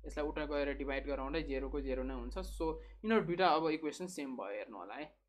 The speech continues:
यिनीहरू दुईटा इक्वेसन सेम भयो। So यिनीहरू दुईटा इक्वेसन सेम भयो भन्ने बित्तिकै parallel lines having same slope, किनकि यिनीहरूको स्लोप पनि इक्वल हुन्छ है। स्लोप भनेको के हो?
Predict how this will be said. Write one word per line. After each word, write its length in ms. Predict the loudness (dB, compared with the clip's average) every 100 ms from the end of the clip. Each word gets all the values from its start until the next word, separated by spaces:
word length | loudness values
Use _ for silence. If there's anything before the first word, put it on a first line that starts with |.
| _
यिनीहरू 200 | -12 -8
दुईटा 220 | -6 -6
इक्वेसन 440 | -6 -6 -10 -12 -16
सेम 280 | -14 -14 -14
भयो। 220 | -14 -16 -20 -20 -6
So 60 |
यिनीहरू 260 | -2 2 2
दुईटा 220 | 4 4
इक्वेसन 400 | 2 0 0 -4
सेम 680 | -8 -10 -4 0 4 4 4
भयो 340 | 2 2 2
भन्ने 260 | 0 -2 -4
बित्तिकै 480 | -4 -2 2 2 4
parallel 380 | 6 6 6 4
lines 340 | 4 2 -2
having 480 | -8 -8 -6 -4 -6
same 400 | -8 -6 -6 -6
slope, 500 | -8 -4 -4 -4 -8
किनकि 240 | -6 -4
यिनीहरूको 280 | -4 -6 -8
स्लोप 360 | -8 -4 -4 -4
पनि 160 | -4
इक्वल 240 | -4 -4 -4
हुन्छ 180 | -4 -4
है। 380 | -4 -6 -10
स्लोप 300 | -2 2 2 0
भनेको 280 | -4 -2
के 120 | 0 0
हो? 160 | 0